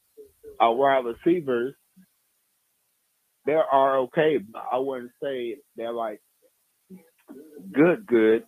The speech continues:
And we finally got a running back, and our defense is not good at all.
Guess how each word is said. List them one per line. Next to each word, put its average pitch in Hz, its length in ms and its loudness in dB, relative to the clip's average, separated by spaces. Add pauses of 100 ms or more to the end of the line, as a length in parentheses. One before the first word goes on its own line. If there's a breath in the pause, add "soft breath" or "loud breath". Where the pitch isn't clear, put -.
And 104 320 -4
we 117 160 -2
finally 139 260 2
got 113 220 4
a - 20 2
running 127 280 0
back, 107 260 0 (480)
and 110 180 -8
our 107 80 -4
defense 117 680 -4 (680)
is - 400 -4 (840)
not 120 360 2
good 135 180 4
at 135 140 2
all. 135 420 2